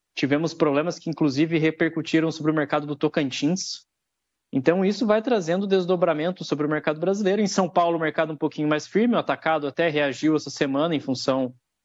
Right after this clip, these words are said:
é, do Dia das Mães, que é uma data comemorativa importante, que gera, é, um repique de consumo,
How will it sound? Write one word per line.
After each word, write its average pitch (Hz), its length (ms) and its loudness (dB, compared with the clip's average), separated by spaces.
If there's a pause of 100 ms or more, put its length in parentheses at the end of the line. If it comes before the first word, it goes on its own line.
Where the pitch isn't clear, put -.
(160)
é, 123 500 0 (240)
do 151 120 2
Dia 147 160 2
das 147 160 0
Mães, 160 320 0
que - 100 -4
é - 20 2
uma 131 120 -2
data 139 260 -2
comemorativa 135 520 -2
importante, 151 600 0
que 135 120 -2
gera, 131 640 0 (460)
é, 127 360 0
um 131 300 0
repique 151 480 0
de 147 80 0
consumo, 160 640 0